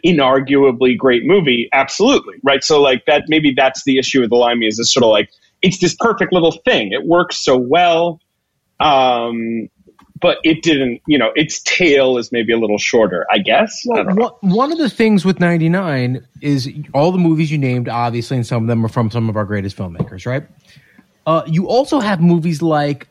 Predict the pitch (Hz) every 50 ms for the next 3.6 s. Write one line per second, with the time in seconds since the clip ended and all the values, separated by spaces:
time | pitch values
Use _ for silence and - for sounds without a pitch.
0 | - 139 139 139 139 135 135 135 135 131 131 131 127 - _ _ _ _ _ _
1 | _ _ _ _ _ _ _ _ _ _ _ _ - 151 147 147 143 139 139 123
2 | - _ - 143 151 160 165 160 156 156 147 143 143 143 - 151 127 117 - 135
3 | 127 127 123 127 123 127 123 127 123 127 131